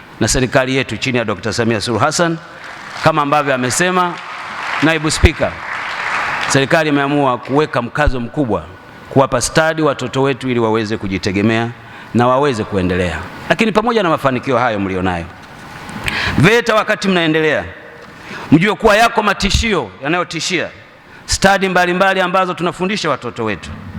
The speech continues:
Mabadiliko ya tabia ya teknolojia hapa duniani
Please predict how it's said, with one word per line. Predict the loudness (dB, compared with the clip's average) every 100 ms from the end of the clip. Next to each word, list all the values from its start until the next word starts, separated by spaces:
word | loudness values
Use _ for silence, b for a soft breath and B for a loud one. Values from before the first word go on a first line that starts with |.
| -14 -16 B B B 0
Mabadiliko | 4 4 2 0 0 2
ya | 2
tabia | 0 0 0 2
ya | 0
teknolojia | -2 -2 0 0 0 -2 0
hapa | 0 0
duniani | 0 0 -2 -6